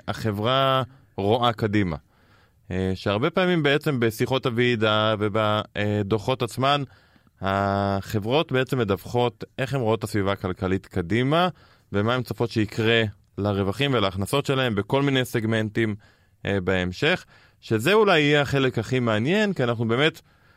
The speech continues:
מגיעים לעונה ש-, אה, זו עונה שלאחריה, העונות הבאות, כבר יהיו עונות שמושפעות מהריבית הגבוהה, כבר יהיו עונות שמשפוע-, מש-, מושפעות מה-, מהאטה כלכלית, אה,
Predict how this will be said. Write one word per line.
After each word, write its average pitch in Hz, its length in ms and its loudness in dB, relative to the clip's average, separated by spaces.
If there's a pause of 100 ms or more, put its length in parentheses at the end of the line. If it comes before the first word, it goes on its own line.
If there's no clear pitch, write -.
(320)
מגיעים 127 720 0
לעונה 135 540 2
ש-, - 140 -2 (460)
אה, 104 200 -2
זו 101 160 -2
עונה 139 800 2
שלאחריה, 113 1500 0
העונות 113 320 0
הבאות, 147 480 0 (400)
כבר 104 220 -2
יהיו 123 140 2
עונות 135 260 2
שמושפעות 120 600 2
מהריבית 95 360 0
הגבוהה, 82 500 -2 (480)
כבר 107 200 -2
יהיו 120 120 4
עונות 139 280 2
שמשפוע-, 120 600 0
מש-, 110 340 -4
מושפעות 117 880 0 (400)
מה-, 104 360 0 (160)
מהאטה 104 460 0
כלכלית, 101 720 0 (520)
אה, 92 60 -4